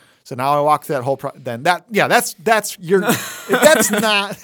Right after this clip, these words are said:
Speaker 1: every single person's story with anything in life. I don't know what.
Speaker 2: Oh,
Speaker 1: was. I'm hot, though. I'm hot, baby.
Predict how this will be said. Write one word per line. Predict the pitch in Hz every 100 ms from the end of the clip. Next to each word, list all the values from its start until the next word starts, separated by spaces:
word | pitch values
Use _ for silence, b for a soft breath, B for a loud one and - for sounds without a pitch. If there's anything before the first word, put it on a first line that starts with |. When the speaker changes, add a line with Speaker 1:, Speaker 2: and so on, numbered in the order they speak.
| 294
Speaker 1:
every | 277 277 330 294
single | - 269 269 247
person's | 233 226 220 196
story | - 208 185 165 151
with | 156 156 - -
anything | 302 285 185 160
in | 131
life. | 113 104 127
I |
don't | 135
know | 127
what. | 120 113 - _ -
Speaker 2:
Oh, | 170
Speaker 1:
was. | 139 110
I'm | 214
hot, | 240 196 165
though. | 120 107
I'm | 180
hot, | 226 175
baby. | 135 120